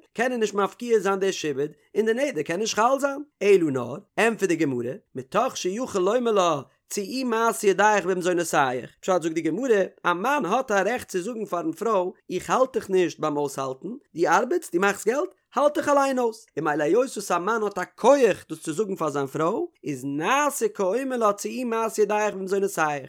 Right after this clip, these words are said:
איז א אפילו, ווען א מאן האט עס נישט געזאגט פאר א פרוי, אבער דער יועצת האט א כוח, דאס צו זאגן, איז כאילו ער האט עס געזאגט. און ווען ער וואלט עס ווען געזאגט, איז פשט,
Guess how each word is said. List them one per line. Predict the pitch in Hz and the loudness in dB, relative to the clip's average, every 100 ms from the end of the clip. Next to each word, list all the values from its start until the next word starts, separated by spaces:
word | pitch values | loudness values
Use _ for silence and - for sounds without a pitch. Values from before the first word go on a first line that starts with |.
| - | -10
איז | - 170 | -4 0
א | |
אפילו, | 165 254 285 | 0 0 -2
ווען | 247 | -2
א | 226 | -2
מאן | 220 262 | -2 -2
האט | 240 | -4
עס | 233 - | -8 0
נישט | 370 359 | 2 4
געזאגט | 254 208 - | 2 -4 -2
פאר | 190 147 | -4 -4
א | |
פרוי, | 143 131 117 _ | -6 -8 -10 _
אבער | 220 202 | -4 0
דער | 202 | 4
יועצת | 214 285 - 196 | 4 4 0 -8
האט | 220 | -4
א | 196 - | -6 -6
כוח, | - 262 370 403 180 | 2 6 6 4 0
דאס | 190 | -4
צו | - | -4
זאגן, | 156 156 151 277 _ | -4 -4 -6 -12 _
איז | 214 208 | -8 -6
כאילו | - 233 208 302 294 | -6 -4 0 2 2
ער | 254 214 | 4 4
האט | 202 190 | 2 -2
עס | |
געזאגט. | 175 151 143 190 - | -2 0 0 -4 -6
און | 131 135 123 | -4 -4 -4
ווען | 147 180 | -2 0
ער | |
וואלט | 180 196 | 0 0
עס | 190 | 0
ווען | 196 208 | 2 4
געזאגט, | 202 294 262 214 - _ _ | 4 4 4 2 -2 _ _
איז | - | -10
פשט, | - 269 247 233 | -4 2 4 4